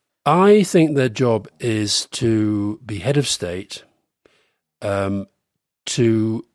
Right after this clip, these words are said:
show cult-, a certain form of cultural, non-political leadership. And I think the Queen definitely sees part of her job as being the head of the Commonwealth, and the Commonwealth means a lot to her. Um,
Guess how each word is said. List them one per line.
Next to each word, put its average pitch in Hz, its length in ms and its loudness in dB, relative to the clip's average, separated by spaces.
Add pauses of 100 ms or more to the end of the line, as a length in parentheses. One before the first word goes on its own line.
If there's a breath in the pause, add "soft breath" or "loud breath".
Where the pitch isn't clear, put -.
(180)
show 113 800 0
cult-, - 440 -2
a 139 120 -8
certain 170 460 2
form 120 280 -2
of 104 180 -10
cultural, 123 800 -4
non-political 117 920 -2
leadership. 104 600 -8 (1300)
And 131 140 2
I 127 60 2
think 139 200 -2
the 123 80 -4
Queen 135 600 2
definitely 117 480 -2
sees 113 380 -2
part - 380 -6
of 101 120 -8
her 131 260 0
job 90 420 -8
as 107 220 -8
being 101 440 -2
the 113 280 -4
head 107 240 -4
of 101 200 -12
the 101 80 -8
Commonwealth, 95 640 -6
and 107 160 -8
the 104 60 -10
Commonwealth 101 500 -6
means 98 260 -6
a 95 80 -6
lot 95 240 -10
to 107 180 -8
her. - 140 -12 (1040 soft breath)
Um, 113 520 2